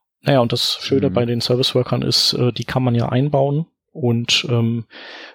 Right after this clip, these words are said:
Speaker 1: da, äh, die Browser, die das nicht können, die kriegen halt nichts davon mit.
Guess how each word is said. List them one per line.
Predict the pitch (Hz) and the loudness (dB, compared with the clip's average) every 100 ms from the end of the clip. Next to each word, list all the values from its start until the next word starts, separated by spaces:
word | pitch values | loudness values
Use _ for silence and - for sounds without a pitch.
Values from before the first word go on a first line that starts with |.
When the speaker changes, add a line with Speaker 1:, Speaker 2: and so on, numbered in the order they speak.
| - | -2
Speaker 1:
da, | 110 113 113 117 117 | 2 4 4 4 4
äh, | - 117 113 - _ _ _ _ _ _ 180 180 - _ - | 2 0 -2 -10 _ _ _ _ _ _ -14 -12 -14 _ -12
die | |
Browser, | 131 120 120 123 | 0 2 4 2
die | 127 | 0
das | - - | -4 -2
nicht | 113 | -2
können, | - 127 143 147 151 _ _ _ _ _ _ - | 2 2 2 0 -4 _ _ _ _ _ _ -4
die | 127 123 123 123 | -2 -2 -4 -2
kriegen | - 131 | -2 0
halt | 131 | 2
nichts | 127 - | 2 2
davon | 135 - 120 | -2 0 2
mit. | 202 - | 2 0